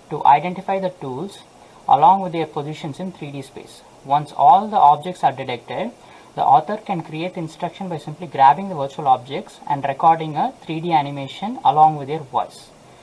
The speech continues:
Once all instructions are completed, they were saved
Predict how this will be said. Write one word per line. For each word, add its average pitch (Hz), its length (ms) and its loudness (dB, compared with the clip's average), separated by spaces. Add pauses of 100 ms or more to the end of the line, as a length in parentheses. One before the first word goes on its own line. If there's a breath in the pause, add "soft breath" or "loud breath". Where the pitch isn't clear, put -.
(280 soft breath)
Once 165 520 2
all 165 300 4 (120)
instructions 180 680 -4
are 147 120 0
completed, 156 640 -6 (360 loud breath)
they 135 140 -8
were 127 160 -4
saved 175 420 -8